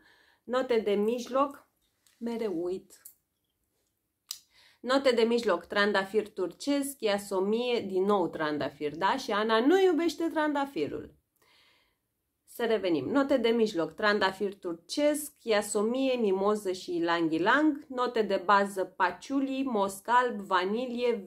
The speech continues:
vetiver, boabe de tonka și opoponax. Ok. Acesta oricum este un parfum care cred că toate îl aveți sau l-ați avut sau, de ce nu,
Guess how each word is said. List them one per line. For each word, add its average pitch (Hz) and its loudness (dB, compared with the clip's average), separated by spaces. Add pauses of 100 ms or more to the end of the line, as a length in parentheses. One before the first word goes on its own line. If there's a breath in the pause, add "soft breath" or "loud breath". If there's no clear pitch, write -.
(100)
vetiver, 208 -2 (140)
boabe 214 2
de 175 -4
tonka 254 0
și 247 -10
opoponax. 202 -2 (1400 soft breath)
Ok. 175 -2 (1120)
Acesta 254 0
oricum 247 0
este 190 0
un 190 2
parfum 190 -4
care 175 -2 (560)
cred 196 -2
că 202 -2
toate 196 2
îl 160 -2
aveți 185 0
sau 170 -2
l-ați 156 -2
avut 196 -4 (200)
sau, 240 4
de 214 0
ce 208 0
nu, 175 -2